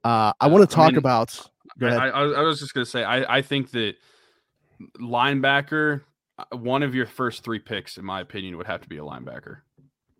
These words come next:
Speaker 2: I mean, I don't think it's gonna be that first one at,
Speaker 1: Yeah.
Speaker 2: at
Speaker 1: Well,
Speaker 2: seventeen.
Speaker 1: let me say something, though, too, because what if that is what they decide to, 'cause they're gonna have some money to spend in free agency, too. What if that's
Speaker 2: That's,
Speaker 1: where they
Speaker 2: that's true.
Speaker 1: invest it? I mean,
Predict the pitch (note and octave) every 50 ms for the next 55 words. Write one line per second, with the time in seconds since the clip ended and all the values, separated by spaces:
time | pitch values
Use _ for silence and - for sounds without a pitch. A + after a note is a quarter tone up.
0 | _ _ _ _ _ _ - _ - A2+ B2 B2 B2+ C3 D3 D3+ D3+ E3 D3 C#3
1 | C#3 - C3+ B2+ B2 B2+ A#2 A#2 A2 - - - A2 A2+ A2+ - - A#2+ B2 B2
2 | B2+ A#2+ - _ _ _ _ _ _ _ _ _ _ - G#2+ G2+ F#2 F2+ A2 G#2+
3 | - - - A2+ A2 A2+ A2+ - - F3+ F#3+ A3+ A#3 A3 - - G3 F3 D#3+ -
4 | E3 D#3 - C#3+ A#2+ A#2 A2+ A2 - - B2+ A#2+ A2 G2+ A#2 - - C3 A#2 -
5 | B2+ C#3+ F3+ F#3+ E3+ - E3 D3 C#3+ D3+ D3 C3 - B2+ C3 B2+ - B2+ B2 A#2+
6 | B2 A2+ A#2 - - C#3+ C3 B2+ B2 - - - - B2+ - C#3 D#3+ F#3+ E3 D#3
7 | D3+ - C3+ B2 B2+ B2+ B2 A2 G#2+ - - B2 A2+ G#2+ G2 G2 - - G#2+ G#2
8 | G#2+ G#2 - E2 - - D#3+ - - A2 F#2 F2+ E2 C3+ E3+ - - E3+ E3 D#3
9 | C3 C3+ B2+ C3 C3+ B2+ A#2 A2 G#2 G2 C3+ A#2+ A#2 A2 - - - A#2+ - -
10 | B2+ C3 C3 B2+ A#2+